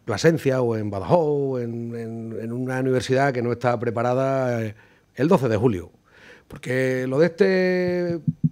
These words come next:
septiembre que ha iniciado el curso no era normal.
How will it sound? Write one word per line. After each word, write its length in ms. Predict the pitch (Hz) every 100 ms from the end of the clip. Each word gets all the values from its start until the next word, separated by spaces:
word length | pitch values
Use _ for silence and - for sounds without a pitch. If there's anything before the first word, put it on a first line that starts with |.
| -
septiembre 640 | - 160 175 165 160 156
que 100 | 143
ha 40 | 147
iniciado 260 | 147 143
el 40 | 135
curso 460 | 143 - 147 147 - _ - - - _ _ _ -
no 260 | 156 123 160
era 160 | 147
normal. 540 | 117 104 107 135 107